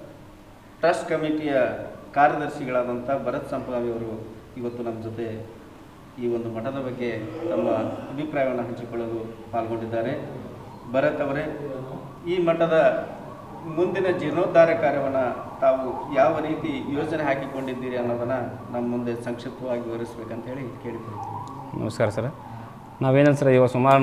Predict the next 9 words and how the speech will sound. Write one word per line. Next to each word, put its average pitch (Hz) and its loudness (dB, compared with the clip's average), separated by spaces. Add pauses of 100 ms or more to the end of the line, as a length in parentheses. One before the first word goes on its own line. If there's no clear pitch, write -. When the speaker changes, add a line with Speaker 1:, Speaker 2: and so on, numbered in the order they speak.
Speaker 2:
ನಾವಿಲ್ಲಿ 135 8 (360)
ಎಲ್ಲ 123 6 (160)
ಜನರು, 120 10 (240)
ಅಂದ್ರೆ 123 8
ಊರ 127 6 (100)
ಭಕ್ತರಾಗಿರ್ಬೋದು, 120 8
ಅಥವಾ 117 6
ಸುತ್ತಮುತ್ತ 120 4
ಗ್ರಾಮದವರಾಗಿರ್ಬೋದು, 113 8